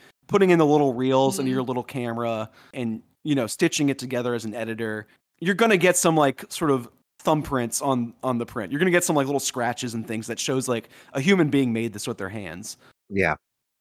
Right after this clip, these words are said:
Speaker 1: Mark Kermode, which I, I, is basically, like, the British equivalent of Roger Ebert, was a huge fan of Bait, and he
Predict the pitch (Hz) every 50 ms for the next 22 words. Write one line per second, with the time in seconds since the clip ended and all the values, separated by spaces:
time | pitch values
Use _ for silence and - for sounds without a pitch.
0 | _ _ _ - 147 151 160 180 220 214 - - - - - - 185 165 156 156
1 | 170 202 214 254 254 226 214 180 - - 151 147 - - 143 156 151 - 170 160
2 | 147 - - 156 160 - - 160 135 160 160 156 147 139 143 139 - - - 151
3 | 123 - 123 127 143 143 139 - 147 - - 147 135 123 131 135 139 139 139 -
4 | - - 127 127 123 123 117 113 123 127 131 131 131 127 117 127 131 151 160 165
5 | 160 - _ _ _ _ - 143 135 120 131 123 - - 180 214 202 - - 156
6 | 139 131 127 117 107 117 110 104 113 127 - - - _ _ _ _ _ _ _
7 | _ _ _ _ _ _ - 139 143 143 139 135 147 160 165 165 160 156 151 147